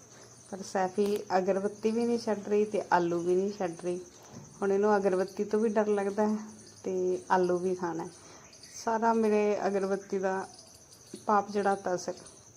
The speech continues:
ਤੇ ਆਹ ਦੇਖੋ, ਹੁਣ ਸ਼ਰੀਫ ਬਣ ਕੇ ਬੈਠੀ ਹੈ, ਕਿਉਂਕਿ ਮੈਂ ਇਹਨੂੰ ਡਾਂਟਤਾ ਸੀਗਾ ਕਿ, "ਬਾਬੇ ਅੱਗੇ ਧੂਪ ਕਰੀ ਤੇ ਤੂੰ ਇਸ ਤਰ੍ਹਾਂ ਚੱਕ ਲਈ," ਤੇ ਸ਼ਾਂਤ ਹੋ ਕੇ ਬੈਠ ਗਈ। ਤੇ ਇੱਧਰ ਮੇਰੇ ਸ਼ੇਰ ਸਿੰਘ ਜੀ,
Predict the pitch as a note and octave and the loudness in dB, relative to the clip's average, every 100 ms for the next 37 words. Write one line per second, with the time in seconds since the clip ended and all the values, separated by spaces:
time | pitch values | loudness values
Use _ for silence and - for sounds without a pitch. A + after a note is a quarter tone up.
0 | - F#3 F#3 F#3+ G3 F#3+ - F#3 F#3+ F#3+ | -8 -4 -4 -2 -2 -2 -4 -4 -4 -2
1 | G#3 F#3+ F3+ F3+ F3 F3 F3+ E3+ F3 - | 0 2 0 -2 -6 -6 -6 -8 -10 -8
2 | F3 F3 F3+ F3+ - - - - - - | -4 -2 -2 -6 -16 -20 -20 -20 -20 -20
3 | - - - - - - - - F#3+ G#3 | -20 -18 -18 -18 -20 -20 -12 -6 -2 0
4 | G3+ G#3 G#3 F#3 E3+ F3 - F3+ F3 F3+ | 2 2 2 0 -2 -4 -6 -8 -8 -6
5 | F3 F3+ G3 G3 - - G3+ F#3+ - - | -2 -2 -4 -8 -18 -14 -8 -8 -10 -12
6 | A3 G3 F#3+ F#3 F3+ F#3 F#3 G3 G#3 G3+ | -6 -4 -2 -2 -2 -4 -4 -4 -2 -4
7 | - G3 F#3 F3+ F#3 G3 F#3+ F#3 - F#3 | -6 -4 -4 -4 -8 -6 -4 -4 -6 -8
8 | F3+ E3+ F3+ - E3+ E3+ F3+ - - - | -6 -6 -8 -6 -8 -8 -12 -18 -20 -20
9 | - - - - F#3 F3+ F3+ - G3+ F#3+ | -20 -20 -20 -10 -6 -6 -6 0 2 2
10 | F#3 F#3+ F#3 F3+ E3+ E3 E3+ F3+ F#3 E3 | 0 -4 -6 -6 -4 -6 -8 -12 -12 -12
11 | - - - - - - - - G3 F#3 | -18 -20 -20 -20 -20 -20 -20 -16 -10 -6
12 | F#3+ G#3 G3 G3+ G3 G3 F#3 F#3 G3+ G#3 | 0 2 4 2 0 -2 -2 -2 -2 -2
13 | G#3+ G#3+ G#3+ | 0 0 -2